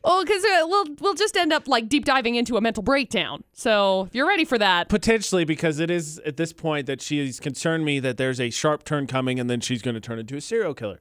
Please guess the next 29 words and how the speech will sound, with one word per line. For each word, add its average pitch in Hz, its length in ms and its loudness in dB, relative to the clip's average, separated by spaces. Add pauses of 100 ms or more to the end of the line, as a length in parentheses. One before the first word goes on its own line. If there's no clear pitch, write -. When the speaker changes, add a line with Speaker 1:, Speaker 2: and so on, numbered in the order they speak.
(160)
Speaker 1:
No! 381 80 0 (320)
Speaker 2:
'Cause 240 140 -2
here's 269 180 2
the 196 80 -6
deal. 135 320 -2
We, 214 180 -2
we 240 220 -6
know 240 200 4
that 247 120 0
McCall's 196 360 2
getting 170 200 -2
a - 20 0
new 151 100 0
neighbor, 113 280 -4
right? 131 180 0
We 135 80 -2
talked 165 300 2
about 151 260 4
it. 147 220 0
They 135 80 -2
had 139 120 0
the 123 100 0
whole 156 140 2
thing 156 240 -4
on 147 60 -6
the 135 80 -14
cleaning 147 400 -2
service, 127 420 -2
right? 131 360 2